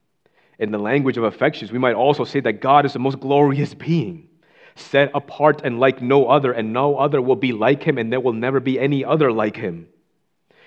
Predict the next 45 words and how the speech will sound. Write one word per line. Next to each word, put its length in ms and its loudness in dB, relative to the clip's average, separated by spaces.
He 100 4
is 100 2
incomprehensible, 1000 0
and 80 -2
his 120 -6
ways 300 2
are 100 0
past 440 0
finding 400 -4
out. 280 -4
He 100 -12
is 260 -2
a 80 -4
God, 340 2
he 160 0
is 120 0
God, 280 -4
and 100 0
there's 160 -4
no 140 0
other. 340 -2
That 100 -10
he 140 2
is 80 4
the 80 -4
standard 560 0
of 120 -4
all 220 4
righteousness 720 0
and 220 -10
justice 500 -4
and 160 -8
purity 720 2
and 100 -10
holiness 800 -2
and 180 -4
glory. 600 0
That 100 -2
he 220 -2
is 100 -4
magnificent 800 -4
and 140 -12
that 100 -14
he 160 -10
is 280 -6